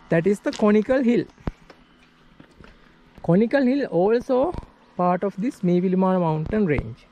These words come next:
Now I promise to tell you the railway line and the surrounding mountains.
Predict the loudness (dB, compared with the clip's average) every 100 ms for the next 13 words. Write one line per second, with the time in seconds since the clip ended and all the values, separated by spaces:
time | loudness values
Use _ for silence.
0 | -20 -20 -20 -20 -20 -20 -20 -20 _ _
1 | -20 -20 _ _ 2 4 4 2 0 0
2 | 2 2 0 -2 -8 -20 -8 -6 0 2
3 | 2 2 0 0 -8 _ -20 _ -20 _
4 | -20 _ _ _ -20 -20 -20 -20 -4 2
5 | 2 2 2 0 -4 -14 _ _ _ -4
6 | 0 2 4 2 2 -2 -2 -4 -6 -6
7 | -4 -2 0 0 0 0 -2 0 0 0
8 | -2 -4 -10 -14 -20